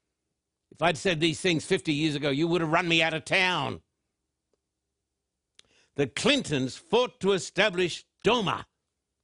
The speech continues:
Do you remember this? The Defense of Marriage Act. One man, one woman. That's what the Clintons did.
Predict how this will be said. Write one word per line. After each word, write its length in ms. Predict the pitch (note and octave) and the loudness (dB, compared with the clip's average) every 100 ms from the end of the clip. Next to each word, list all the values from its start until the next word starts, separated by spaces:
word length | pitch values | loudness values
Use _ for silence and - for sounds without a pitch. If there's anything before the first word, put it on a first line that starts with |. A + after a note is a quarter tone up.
| _ | _
Do 80 | A2+ | -8
you 60 | |
remember 300 | C3 D#3 G3+ | 0 2 4
this? 240 | G3+ A3+ - _ _ - | 2 0 -4 _ _ -2
The 100 | E3+ | 0
Defense 580 | F3+ - A3+ B3+ D#3+ - - | 0 2 2 2 -4 -2 0
of 220 | A#3 D#3+ | 0 2
Marriage 480 | F3+ B3+ G#3 E3 D3+ | 2 4 2 -2 0
Act. 260 | G3+ G#3 - _ _ | 0 0 -6 _ _
One 340 | C#3+ C4 C4+ | 2 2 2
man, 320 | A3 B3 A#3+ | 2 2 2
one 280 | F3 B3 G#3 | 2 2 2
woman. 380 | G#3 B3 C3+ - _ _ _ _ _ _ | 2 2 -2 -6 _ _ _ _ _ _
That's 160 | D3 F#3 | -6 -4
what 100 | F3 | -4
the 80 | E3 | 0
Clintons 400 | G#3+ G#3 C#3 - | 2 2 0 -6
did. 260 | A2 F2 | -12 -14